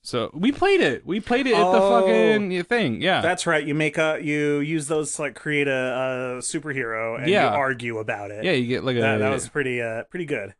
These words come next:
Speaker 1: Yeah.
Speaker 2: That's pretty
Speaker 1: Uh,
Speaker 2: good
Speaker 1: that,
Speaker 2: stuff.
Speaker 1: that's, that's pretty fun. Some good situations there.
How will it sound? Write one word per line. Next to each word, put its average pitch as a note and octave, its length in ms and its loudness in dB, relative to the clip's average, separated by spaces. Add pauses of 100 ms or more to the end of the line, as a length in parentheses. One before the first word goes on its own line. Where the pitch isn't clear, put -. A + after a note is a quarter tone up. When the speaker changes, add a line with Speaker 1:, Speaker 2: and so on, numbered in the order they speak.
(160)
Speaker 1:
Yeah. A2 200 -8 (500)
Speaker 2:
That's C3 140 -12
pretty C3 200 -8
Speaker 1:
Uh, A#2+ 80 -8
Speaker 2:
good A#2+ 100 -6
Speaker 1:
that, A2+ 60 -4
Speaker 2:
stuff. G#2 180 -10
Speaker 1:
that's, A2+ 280 -10
that's G#2+ 220 -12
pretty G#2 240 -14
fun. G2+ 340 -14 (160)
Some G2+ 240 -14
good A#2 320 -6
situations A#2 1040 -8
there. G2 280 -10